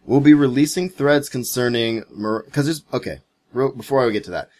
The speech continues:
there's been a lot of heat around the Marauders and the Sentinels right now. People are unhappy with the playstyle, the P T S, um, they're trying to make it better. Um, so what he says is, "We'll be releasing threads concerning Marauder slash Sentinel updates over the next few hours and stages.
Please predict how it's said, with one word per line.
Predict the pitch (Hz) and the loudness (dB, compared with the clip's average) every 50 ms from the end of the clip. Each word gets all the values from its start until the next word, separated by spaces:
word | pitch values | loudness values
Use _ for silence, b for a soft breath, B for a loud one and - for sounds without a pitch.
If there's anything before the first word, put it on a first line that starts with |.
| b b b | b b b
there's | 104 123 120 | -6 -2 0
been | 147 143 | 0 0
a | 131 | 2
lot | 120 123 123 127 131 135 | 2 2 4 4 4 2
of | 131 123 | 2 0
heat | - - 131 127 117 104 - - | -4 -6 -6 -6 -6 -6 -8 -8
around | 107 107 104 107 | -6 -6 -6 -6
the | 104 101 | -6 -6
Marauders | 101 104 104 104 104 104 104 101 98 104 | -6 -4 -2 -2 -2 -2 -2 -6 -8 -10
and | 98 | -12
the | 90 | -14
Sentinels | - - 90 71 73 78 78 76 76 | -12 -14 -14 -14 -16 -16 -18 -16 -16
right | 73 71 | -18 -18
now. | 73 71 67 67 _ _ | -20 -20 -20 -20 _ _
People | - 127 113 95 104 | -14 -12 -10 -8 -8
are | 101 98 98 - | -10 -10 -10 -10
unhappy | - 120 123 127 127 127 123 | -8 -6 -4 -2 -2 -2 -2
with | 127 127 120 | -2 -4 -4
the | 131 - | -6 -6
playstyle, | - 120 117 113 110 - 113 110 107 107 107 107 107 107 b b b b _ - | -4 -4 -4 -4 -4 -4 -2 0 0 2 0 0 -2 -4 b b b b _ -20
the | - | -12
P | - 110 117 | -8 -8 -8
T | 110 - 110 110 | -6 -2 0 0
S, | 107 104 104 101 - - - - | 2 2 0 0 -4 -8 -12 -12
um, | - 107 101 98 98 | -12 -12 -10 -10 -8
they're | 98 92 | -10 -10
trying | 90 - 120 113 117 | -8 -6 -4 -4 -4
to | 117 113 | -2 -2
make | 110 104 101 | -4 -4 -6
it | 107 85 | -6 -8
better. | 82 90 87 87 85 85 - b b b b b b - | -6 -6 -6 -8 -10 -12 -16 b b b b b b -6
Um, | 95 104 104 101 98 98 - | -4 -2 -2 -2 -4 -6 -10
so | - - - 123 117 117 | -8 -4 -2 0 0 0
what | 113 117 131 147 | 0 0 0 0
he | 156 | 0
says | 151 - 123 120 110 | 0 0 -2 -2 -2
is, | 113 101 104 | -4 -6 -4
"We'll | 123 131 | -2 0
be | 147 160 | 0 0
releasing | 160 151 139 143 143 - 143 131 131 | 0 0 0 -2 -2 -2 -4 -4 -4
threads | 131 127 123 127 123 123 - | -4 -4 -4 -4 -4 -6 -8
concerning | - 110 107 - - 120 120 120 117 113 | -12 -12 -10 -8 -6 -6 -4 -4 -4 -4
Marauder | 107 104 107 107 113 120 123 123 | -4 -4 -4 -2 -2 -2 -4 -4
slash | 120 - 107 104 98 - | -6 -6 -6 -8 -8 -8
Sentinel | - - 117 120 120 120 - | -8 -8 -6 -6 -6 -6 -4
updates | 117 117 - - 123 120 120 120 - - | -6 -6 -6 -4 -4 -4 -4 -6 -8 -10
over | 101 104 104 104 | -8 -8 -6 -4
the | 107 110 | -4 -4
next | 107 104 101 95 - - | -4 -4 -6 -8 -10 -10
few | - 104 - | -10 -8 -6
hours | 95 98 104 101 95 95 - | -4 -2 -2 -2 -4 -6 -8
and | 98 98 95 | -12 -14 -14
stages. | - - 120 123 123 101 87 73 69 - | -10 -6 -4 -4 -4 -4 -6 -12 -16 -18